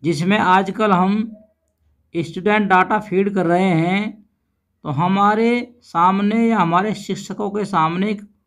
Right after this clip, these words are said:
समस्या आ रही है, उस समस्या को लेकर मैं एक वीडियो लेकर आपके सामने आया हूँ।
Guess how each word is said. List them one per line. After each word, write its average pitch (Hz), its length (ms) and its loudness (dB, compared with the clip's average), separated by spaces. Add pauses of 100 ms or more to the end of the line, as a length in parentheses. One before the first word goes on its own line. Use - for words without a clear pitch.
(120)
समस्या 214 420 2
आ 180 180 4
रही 185 240 2
है, 208 380 -2 (520)
उस 254 220 -4
समस्या 202 500 -2
को 202 180 -4
लेकर 190 380 0
मैं 202 160 0
एक 196 100 -2
वीडियो 180 340 0
लेकर 190 300 -2
आपके 180 300 -2
सामने 160 380 -2
आया 151 260 2
हूँ। 190 540 -2